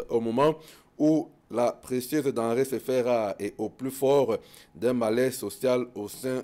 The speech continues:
de l'entreprise. Évocation en page neuf de Mutation pour le quotidien Émergence Kamwata. Pourquoi Paul Biya a viré Gervais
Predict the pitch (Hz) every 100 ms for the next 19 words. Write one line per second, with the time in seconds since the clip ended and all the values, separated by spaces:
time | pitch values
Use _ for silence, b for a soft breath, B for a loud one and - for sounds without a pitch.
0 | 92 104 107 104 - 101 - 104 92 -
1 | b b - 98 92 85 98 - 110 98
2 | 113 110 110 110 135 135 _ B B B
3 | B - 101 110 123 127 - 160 139 -
4 | 143 143 131 120 123 120 139 143 120 117
5 | 113 113 151 147 139 113 - 113 120 131
6 | 131 139 139 B B B - 127 147 147
7 | 147 143 123 120 117 101 - 120 123 95
8 | 110 110 123 123 107 92 107 101 95 117